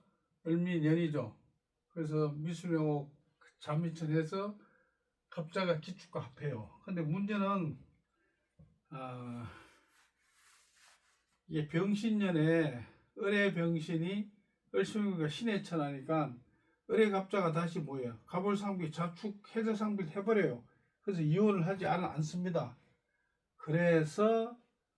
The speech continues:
어, 병신년에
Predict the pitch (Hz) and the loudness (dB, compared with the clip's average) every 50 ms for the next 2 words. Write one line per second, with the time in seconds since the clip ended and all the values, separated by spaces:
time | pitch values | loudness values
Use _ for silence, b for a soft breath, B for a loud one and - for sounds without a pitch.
0 | _ _ _ _ _ - 175 156 147 143 139 139 139 135 135 135 135 131 110 B | _ _ _ _ _ -10 -8 -6 -6 -6 -6 -6 -8 -8 -8 -8 -10 -10 -12 B
1 | B B B B B _ _ _ _ _ _ _ _ _ _ _ _ _ _ _ | B B B B B _ _ _ _ _ _ _ _ _ _ _ _ _ _ _
2 | _ _ _ _ _ _ _ - 160 170 185 185 160 208 214 202 196 185 185 180 | _ _ _ _ _ _ _ -4 0 0 0 0 0 -2 -2 0 2 2 2 2
3 | 180 180 196 202 202 202 208 | 2 4 4 4 2 2 -2